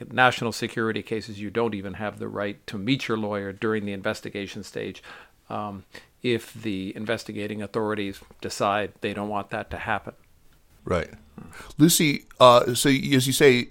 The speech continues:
Speaker 2: they were un-, she was unable to discuss the actual details of her case with, during the consular visits, even though they were just video calls. Uh, what do we know about how Cheng Lei has been treated so far in detention? What, uh,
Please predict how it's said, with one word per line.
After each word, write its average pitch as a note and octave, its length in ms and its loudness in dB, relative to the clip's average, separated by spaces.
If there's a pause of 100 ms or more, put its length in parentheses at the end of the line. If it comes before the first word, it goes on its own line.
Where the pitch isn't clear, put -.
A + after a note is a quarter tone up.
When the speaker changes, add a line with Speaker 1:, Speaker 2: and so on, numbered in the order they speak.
(140)
Speaker 2:
they B2 200 2 (260)
were C3 280 0
un-, C#3 280 6
she C#3+ 120 0
was B2 140 4
unable D3 300 6
to G2+ 120 -4
discuss - 680 0
the G#2 140 0
actual F#2+ 260 -4
details G2+ 500 0
of F2+ 80 -6
her E2+ 60 -8
case F#2+ 340 -2
with, F2+ 120 -6 (240)
during G2+ 200 4
the F2+ 60 -2
consular F#2+ 440 -2
visits, F#2 360 -4 (240)
even G#2 160 6
though G#2 80 8
they G2 100 6
were F2+ 120 4
just - 200 -6
video F#2+ 320 0
calls. F2+ 380 -4 (400)
Uh, G2 300 6
what A#2 340 6
do - 80 2
we B2+ 220 2
know G#2 400 6
about F2+ 380 2
how G2 180 0
Cheng F#2+ 240 -2
Lei F#2+ 100 0
has F#2 140 -2
been F2+ 120 -6
treated F#2+ 420 -2
so F#2 140 -2
far F2 280 -2
in F2+ 180 -4
detention? F2+ 600 -6
What, G2+ 380 4 (380)
uh, E2+ 200 0